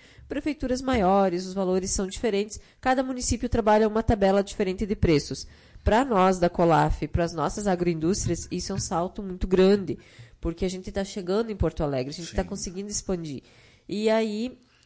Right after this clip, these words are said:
Speaker 1: hoje à tarde vai sair o resultado da chamada pública de Porto Alegre. Estamos confiantes, se a gente chegar lá,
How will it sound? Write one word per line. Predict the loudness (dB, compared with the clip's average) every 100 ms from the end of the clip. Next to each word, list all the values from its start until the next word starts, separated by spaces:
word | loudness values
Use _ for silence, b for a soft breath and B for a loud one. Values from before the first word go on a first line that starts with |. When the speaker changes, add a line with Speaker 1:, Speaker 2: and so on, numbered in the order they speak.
| 0
Speaker 1:
hoje | 4 4 2 -2
à | -2
tarde | 0 2 2 -2
vai | -6 -4
sair | -4 -4
o | -6
resultado | -6 -4 0 0 0
da | -2
chamada | -2 -2 0 0
pública | 0 -4 -4 -6
de |
Porto | -6 -8 -6
Alegre. | -4 -4 -6 -12 b b
Estamos | -2 -2 -2
confiantes, | -2 -2 4 6 6 2 -4
se | -2
a |
gente | -4 -6
chegar | -4 0 0
lá, | 2 0 0